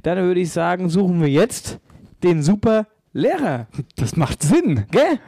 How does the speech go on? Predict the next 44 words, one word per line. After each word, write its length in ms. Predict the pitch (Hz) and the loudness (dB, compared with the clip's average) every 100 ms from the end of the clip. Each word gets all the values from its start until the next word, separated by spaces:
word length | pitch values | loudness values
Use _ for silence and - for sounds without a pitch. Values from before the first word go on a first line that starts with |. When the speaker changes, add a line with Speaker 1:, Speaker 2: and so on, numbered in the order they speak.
| - | -4
Speaker 2:
Das 80 | |
macht 140 | 131 233 | 2 4
Speaker 1:
Mensch. 120 | 285 | 4
Speaker 2:
richtig 240 | 180 170 131 | 2 -2 0
Sinn. 260 | 170 135 - - - | 0 0 -6 -14 -10
Speaker 1:
Hier, 100 | 151 | -6
Dennis, 280 | 147 165 139 | -2 -2 -2
hattest 340 | 147 165 170 233 | -4 -6 -4 -2
du 80 | |
schon 160 | 226 226 | 0 0
mal 80 | 202 | 0
einen 80 | 180 | 0
Lehrer, 400 | 185 202 214 208 - - - | 0 0 0 -2 -8 -20 -6
äh, 280 | 165 165 160 | -2 0 0
an 120 | 160 | 0
den 100 | 156 | -2
du 60 | 170 | 0
dich 160 | 170 170 | -2 -2
noch 80 | |
erinnern 280 | 151 180 185 | -2 -2 -4
kannst, 300 | 165 165 - - - | -4 -4 -6 -18 -8
egal 280 | 147 147 165 | -4 -2 0
ob 100 | 147 | 0
positiv 380 | 156 170 165 147 | 0 0 0 -2
oder 100 | 147 | -2
negativ, 420 | 165 175 180 165 | -2 0 0 -2
der 340 | - 156 160 - _ | -2 0 0 -4 _
dir 160 | 165 151 | -2 2
wirklich 240 | 196 190 220 | 0 -2 -6
im 120 | 156 | -6
Gedächtnis 420 | 156 196 - 170 | -2 -2 -2 -4
geblieben 360 | 135 123 127 143 | -4 -2 -2 -2
ist? 240 | 202 - _ _ - | -4 -8 _ _ -6
Speaker 2:
Super 340 | - 254 202 | -2 2 2
gut. 400 | 190 233 - - _ _ - - - | 2 0 -4 -16 _ _ -20 -20 -6
Ähm, 540 | 147 151 156 156 - - _ _ | -2 -2 -2 -4 -8 -18 _ _
ich 240 | 170 185 151 | -4 -2 -4
auf 120 | 156 | -2
der 460 | 156 147 143 123 127 | -2 0 0 0 -2
Realschule 680 | 143 143 180 - 185 190 | -2 -2 -4 -2 0 0
gewesen, 640 | 190 165 170 185 202 202 170 _ | 0 0 0 0 0 -2 -4 _
damals 560 | - - 151 160 147 - | -8 -4 -2 0 -2 -6
in 160 | 143 139 | -4 -2
Rosenheim, 840 | 131 190 156 127 123 127 143 180 | 0 -2 0 -2 0 0 0 -4